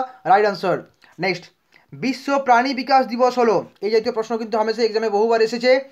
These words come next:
বিশ্ব প্রাণী বিকাশ দিবস হলো আটই অক্টোবর, পাঁচই জুলাই, চারই অক্টোবর নাকি ষোলোই অক্টোবর? তো প্রশ্নটির সঠিক উত্তর হয়ে যাবে অপশন সি,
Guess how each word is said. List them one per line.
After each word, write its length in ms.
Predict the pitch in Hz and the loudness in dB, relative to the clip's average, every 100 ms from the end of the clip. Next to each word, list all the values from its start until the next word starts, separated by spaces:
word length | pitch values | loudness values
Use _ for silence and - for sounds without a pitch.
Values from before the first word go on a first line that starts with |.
| _ _ | _ _
বিশ্ব 260 | 156 233 269 | -8 -6 -2
প্রাণী 280 | 262 233 247 | 2 2 0
বিকাশ 220 | 240 247 226 | -2 -2 -2
দিবস 220 | 226 240 | -4 -2
হলো 260 | 247 247 254 _ - | 2 0 0 _ -6
আটই 220 | 175 214 | 0 0
অক্টোবর, 380 | 226 233 233 233 | 2 2 2 0
পাঁচই 340 | - - 233 | 0 -2 -2
জুলাই, 300 | 226 233 226 | -2 2 2
চারই 240 | 226 208 214 | 2 0 0
অক্টোবর 320 | 214 220 220 | 0 -2 -2
নাকি 160 | 214 | -2
ষোলোই 240 | 220 220 214 | -4 0 0
অক্টোবর? 340 | 208 185 160 127 _ - - | 0 -2 -2 -4 _ -16 -8
তো 80 | |
প্রশ্নটির 380 | 175 202 226 226 208 _ _ | -6 -4 -2 -4 -6 _ _
সঠিক 280 | 226 269 | 0 2
উত্তর 200 | 269 262 | 0 0
হয়ে 100 | 262 | 2
যাবে 140 | 262 254 | 4 2
অপশন 300 | 233 254 240 | 2 0 -6
সি, 160 | 240 | -2